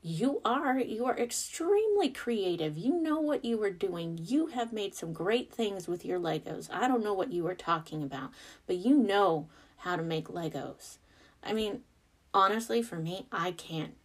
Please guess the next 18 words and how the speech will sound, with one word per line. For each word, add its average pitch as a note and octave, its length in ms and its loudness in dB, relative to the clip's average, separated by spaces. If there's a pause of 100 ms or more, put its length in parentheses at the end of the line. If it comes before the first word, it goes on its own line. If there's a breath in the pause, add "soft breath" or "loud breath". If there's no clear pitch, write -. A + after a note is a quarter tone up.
do D#3+ 200 -4
anything D3 380 -4
with D3 140 -8
Legos. C#3+ 420 -6
I F3 140 0
do D#3+ 400 -2
suck - 580 -6
at D#3+ 200 -8
making D#3 420 -4
anything E3 440 -4
with - 180 -8
Legos. F#3 580 -4
I F#3+ 120 -6
can A3 220 0
make, F#3 220 -4
like, E3+ 180 2
a E3+ 60 0
square B3 840 6